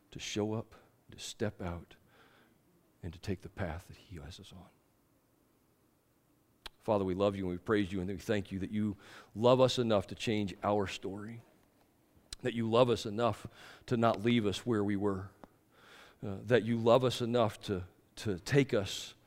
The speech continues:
to a new place on this journey. You love us enough to change our story.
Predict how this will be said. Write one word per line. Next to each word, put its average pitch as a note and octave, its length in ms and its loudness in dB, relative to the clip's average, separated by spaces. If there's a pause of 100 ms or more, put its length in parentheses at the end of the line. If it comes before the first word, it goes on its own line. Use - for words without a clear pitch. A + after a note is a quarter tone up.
(480)
to B2+ 140 2
a A2+ 40 2
new B2 160 4
place - 720 -2 (160)
on A2+ 120 -2
this F#2+ 140 -2
journey. F2+ 460 -6 (880)
You G2+ 80 -12
love G2 240 0
us G2 160 -8
enough G2 260 -6
to - 80 -20
change F#2 320 -10
our F2+ 100 -12
story. G#2+ 440 -16